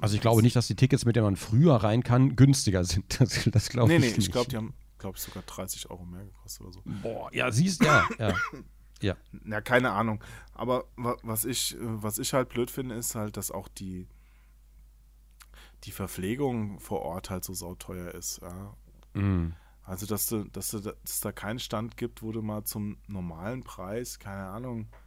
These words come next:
Speaker 2: ein Euro fünfzig eine Flasche Wasser oder sowas.
Speaker 1: Boah, wie viel war eine Flasche Wasser? Acht Euro?
Speaker 2: Ich weiß es nicht genau.
Speaker 1: Ich, ich glaub,
Speaker 2: Acht,
Speaker 1: da, ja,
Speaker 2: acht
Speaker 1: auf
Speaker 2: ist
Speaker 1: Twi-, auf Twitter hat man da, hat man das diskutiert. Also es, es,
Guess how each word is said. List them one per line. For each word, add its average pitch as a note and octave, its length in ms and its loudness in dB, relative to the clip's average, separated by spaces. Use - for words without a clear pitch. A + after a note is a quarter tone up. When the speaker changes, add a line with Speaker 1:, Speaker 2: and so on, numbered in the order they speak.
Speaker 2:
ein - 120 -14
Euro A2+ 260 -2
fünfzig B2 480 -4
eine A#2 80 -6
Flasche G#2+ 340 -4
Wasser C#3+ 260 2
oder A#2 220 0
sowas. G2+ 460 -8
Speaker 1:
Boah, F#2+ 120 0
wie G#2+ 120 2
viel B2+ 120 4
war C#3 60 4
eine D#3 100 2
Flasche D3+ 300 -2
Wasser? C#3+ 300 -2
Acht - 280 2
Euro? C#3 440 0
Speaker 2:
Ich - 240 -14
weiß E2 300 -10
es G2 200 -10
nicht - 340 -12
genau. F2 480 -14
Speaker 1:
Ich, - 240 -12
ich A2+ 100 -4
glaub, A2 200 2
Speaker 2:
Acht, - 80 -6
Speaker 1:
da, G2+ 80 0
ja, B2 180 6
Speaker 2:
acht B2 100 4
Speaker 1:
auf G#2+ 60 2
Speaker 2:
ist - 80 0
Speaker 1:
Twi-, - 100 0
auf G2 140 0
Twitter - 360 0
hat F2+ 140 -2
man F#2 120 0
da, F#2 160 0
hat G2+ 100 0
man G2 100 0
das F2+ 80 -2
diskutiert. F#2+ 720 2
Also A2 160 4
es, G#2 160 4
es, - 200 -4